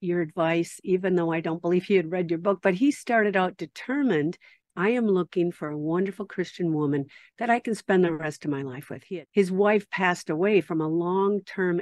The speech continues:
illness, which was just terrible. And he suffered for a long time. That's, then he goes into these relationships now, this whole dating world, which is just,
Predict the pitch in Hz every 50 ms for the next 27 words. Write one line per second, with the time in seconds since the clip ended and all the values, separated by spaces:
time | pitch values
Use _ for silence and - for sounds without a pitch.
0 | - - 202 175 190 247 294 277 - - - - - - _ _ _ _ _ _
1 | _ _ - 208 214 214 - - 208 202 190 - - - - 240 220 - - -
2 | - 214 208 226 269 226 185 127 117 151 175 185 180 - - - 240 - - -
3 | 185 170 - - 196 190 185 185 185 190 185 180 175 - 202 190 214 226 160 117
4 | - 180 - - 240 202 240 262 302 311 311 277 254 226 214 190 220 220 226 214
5 | 220 208 214 202 180 190 180 175 175 233 269 - 277 185 - 175 - - - 151
6 | 147 165 190 185 151 - - - - 214 233 220 160 139 - 151 185 240 233 202
7 | 156 143 139 151 151 131 147 185 202 214 156 135 - 165 156 - - - 165 160
8 | -